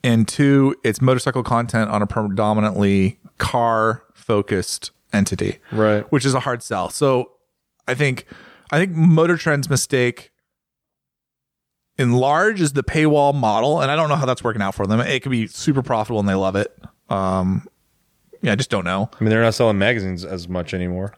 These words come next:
Speaker 1: But it's, it's tough when you're like, let's say you make twenty shows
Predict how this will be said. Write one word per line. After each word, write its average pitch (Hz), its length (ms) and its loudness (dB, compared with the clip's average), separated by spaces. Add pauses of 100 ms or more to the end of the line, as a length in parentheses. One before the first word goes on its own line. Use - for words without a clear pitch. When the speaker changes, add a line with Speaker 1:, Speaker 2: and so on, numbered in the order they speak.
Speaker 1:
But 131 560 0 (320)
it's, - 460 -4
it's 131 200 -2
tough 156 220 -2
when 160 60 2
you're 139 100 2
like, 117 240 -2 (380)
let's 139 160 -2
say 160 80 0
you 147 160 2
make 131 280 0 (180)
twenty 120 280 -2
shows - 540 -4